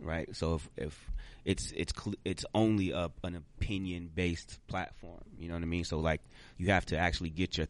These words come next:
thought out. So if we all collectively rally behind something in its favor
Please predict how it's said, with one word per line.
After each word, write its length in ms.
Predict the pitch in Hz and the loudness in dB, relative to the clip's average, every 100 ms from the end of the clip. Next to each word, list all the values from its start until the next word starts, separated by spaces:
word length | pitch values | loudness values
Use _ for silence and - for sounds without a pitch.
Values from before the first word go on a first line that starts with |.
| - | 4
thought 220 | 98 85 | 4 4
out. 160 | 65 - - | 0 -6 -14
So 360 | - 87 85 76 - - - - - | 0 2 4 0 -8 -20 -20 -18 -14
if 140 | 80 | -4
we 160 | 101 101 | 0 2
all 160 | 95 87 | 4 4
collectively 720 | - 85 78 101 - 87 87 | 4 0 4 4 2 0 2
rally 380 | 80 90 90 85 | 2 4 2 0
behind 480 | 82 87 90 85 87 | -4 -2 0 -2 -2
something 640 | - 98 87 85 82 82 - | -2 -2 -2 -4 -6 -6 -2
in 140 | 90 | 0
its 160 | 87 - | 0 2
favor 440 | 98 95 85 85 | 6 6 6 2